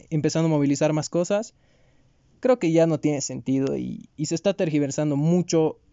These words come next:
la lucha que se había comenzado desde el veintiuno F. Así que lamentablemente, calladitos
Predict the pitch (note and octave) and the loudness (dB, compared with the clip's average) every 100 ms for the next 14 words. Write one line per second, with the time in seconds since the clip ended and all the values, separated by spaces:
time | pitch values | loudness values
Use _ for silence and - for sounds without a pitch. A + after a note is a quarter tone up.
0 | _ _ C#3 C3+ C3+ E3+ F3+ - D3 D#3 | _ _ -2 0 2 0 -2 -2 -2 -2
1 | C3 A#2+ G#2+ C#3+ C#3 C#3 C#3+ C#3 C3+ C3+ | -6 -6 -4 -2 -2 -2 -2 -2 -2 -2
2 | B2+ B2+ B2 C3+ B2+ C#3 C#3 - - _ | -2 -4 -4 -4 -4 -4 -4 -8 -16 _
3 | _ - - - _ D3+ D3+ E3 F3 E3+ | _ -20 -20 -20 _ -4 -4 -2 0 0
4 | F3 E3+ G#3 G#3+ A#3 A#3 A#3+ A3+ - - | 0 2 2 2 -2 0 0 -2 -2 2
5 | D#3+ D#3 G#3+ B3+ B3+ C4 - | 4 4 2 2 2 2 -2